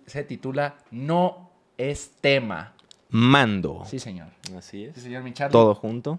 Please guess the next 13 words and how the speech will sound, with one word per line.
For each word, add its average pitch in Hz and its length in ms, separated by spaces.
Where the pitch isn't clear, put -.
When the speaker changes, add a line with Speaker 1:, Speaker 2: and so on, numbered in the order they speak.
Speaker 2:
hermano. 107 460
Qué 117 100
gusto, 104 400
Speaker 1:
Ya - 20
Speaker 2:
güey. 160 100
Speaker 1:
habíamos 208 400
hecho 170 480
dos 165 380
podcasts, - 520
cabrón. - 220
O - 40
sea, 92 120
yo, 98 80